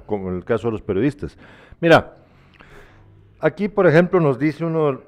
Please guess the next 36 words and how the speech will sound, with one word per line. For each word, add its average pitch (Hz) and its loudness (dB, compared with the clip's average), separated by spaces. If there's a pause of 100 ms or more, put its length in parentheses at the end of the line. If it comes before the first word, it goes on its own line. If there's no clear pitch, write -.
voy 180 8
a 254 10
leer 226 8
todos 226 10
los 196 10
mensajes - 2 (240)
y 143 -10
luego 160 2
voy 151 4
a 151 8
dar 151 8
mi 151 0
opinión 143 -2
y 113 -4
voy 107 2
a 110 -4
hacerles 107 -8
una 110 -4
siguiente 95 -10
pregunta. 67 -20 (360)
Nos 135 -2
dice 190 4
primero 175 2
Cristian 160 2
Páez, 170 6
un 175 0
saludo 151 6
a 131 10
don 117 4
Alberto 131 4
Sandoval 127 4
y 151 8
a 135 4
quienes 104 -2
le 98 2
acompañan. 90 0